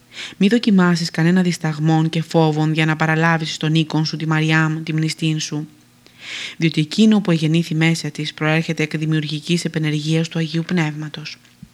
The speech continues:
Είκοσι ένα. "Θα γεννήσει δε Υιόν και εσύ που από τον νόμον του Μωσαϊκόν αναγνωρίζεσαι προστάτης και πατέρας του, θα καλέσεις το όνομά του Ιησούν,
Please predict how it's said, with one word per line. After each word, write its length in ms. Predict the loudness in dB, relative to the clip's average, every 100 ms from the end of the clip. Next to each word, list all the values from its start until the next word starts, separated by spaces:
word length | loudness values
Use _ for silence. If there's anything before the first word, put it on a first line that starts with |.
| _ _ -20 _ _ _ _ -16
Είκοσι 360 | -10 -6 -6 -4
ένα. 320 | -4 -6 -10 -14 _ _ _ _ -16 -12 -12 -10
"Θα 120 | 2 4
γεννήσει 400 | 8 6 6 4
δε 100 | 6
Υιόν 480 | 6 6 4 2
και 120 | 0 -2
εσύ 360 | -2 0 0
που 120 | 2
από 160 | -2 -2
τον 140 | -2
νόμον 320 | 2 4 4 2
του 100 | 0
Μωσαϊκόν 640 | -2 -2 -4 0 2 2
αναγνωρίζεσαι 680 | 0 0 0 2 2 0 -2
προστάτης 680 | -4 -6 -2 0 0 0 -8
και 120 | -8
πατέρας 540 | -6 0 0 0 -2
του, 240 | -8 -10 -10 _ -18 -14 -12 -10
θα 100 | -4
καλέσεις 420 | 0 4 4 2 0
το 80 |
όνομά 320 | 0 2 2 2
του 100 | 0
Ιησούν, 600 | -2 -2 0 0 0